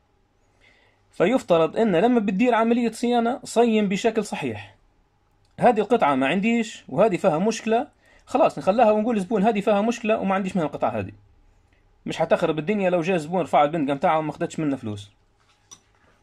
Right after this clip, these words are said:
لكن إنك تصين و-، يعني الكلام ماهوش موجه لشخص معين، الكلام بشكل عام. لما تدخل على برنامج الصيانة يفترض عليك إنك تكون عندك دراية رقم واحد، ورقم اثنين عندك قطع غيار.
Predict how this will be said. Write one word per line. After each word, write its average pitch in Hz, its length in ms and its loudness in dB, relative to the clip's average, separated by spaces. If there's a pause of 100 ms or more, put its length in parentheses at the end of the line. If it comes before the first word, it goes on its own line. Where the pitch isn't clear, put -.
(160)
لكن 123 300 -4
إنك 151 300 -2
تصين 120 520 -2 (180)
و-، 113 140 -10 (680)
يعني 113 420 -2 (460)
الكلام 208 300 2
ماهوش 220 240 2
موجه 190 300 2
لشخص 170 340 -4
معين، 113 440 -2 (540)
الكلام 196 360 0
بشكل 185 460 -2
عام. 104 300 -2 (560)
لما 127 200 0
تدخل 151 380 0
على 120 140 0
برنامج 165 480 0
الصيانة 202 540 -2
يفترض 156 540 -2
عليك 185 260 -2
إنك 147 260 -2
تكون 156 240 -4
عندك 202 200 0
دراية 196 380 2
رقم 196 260 -2
واحد، 196 220 -2
ورقم 185 200 -2
اثنين 185 240 -2
عندك 180 220 -4
قطع 156 220 -4
غيار. 135 420 -2